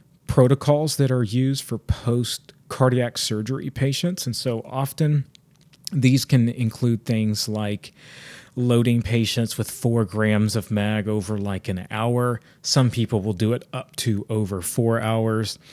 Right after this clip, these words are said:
I've seen other protocols where they actually just do a gram an hour, and it's just continuous, a gram an hour, sometimes up to twenty-four hours, and they'll just do Q six electrolytes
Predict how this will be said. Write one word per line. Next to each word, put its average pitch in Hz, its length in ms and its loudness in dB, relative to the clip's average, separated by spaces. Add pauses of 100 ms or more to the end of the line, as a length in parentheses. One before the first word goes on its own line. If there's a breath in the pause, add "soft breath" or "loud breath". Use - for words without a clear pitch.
(560 loud breath)
I've 120 160 2
seen 113 180 4
other 110 200 0
protocols 123 640 0
where 113 80 -2
they 101 160 -4
actually 110 480 -4
just - 260 -4
do 107 180 -2
a 98 60 -2
gram 98 460 -4
an 101 80 -4
hour, 101 340 -4
and 107 100 -4
it's - 160 -14
just - 320 -6
continuous, 101 680 0
a 101 40 -4
gram 98 360 0
an 98 80 0
hour, 98 420 -4 (280 loud breath)
sometimes 127 520 0
up - 220 -14
to 113 100 -4
twenty-four 101 760 -4
hours, 120 460 -4
and 127 140 2
they'll 107 140 0
just 92 240 -8
do 104 100 0
Q 107 300 -2
six - 340 -4
electrolytes 98 840 -4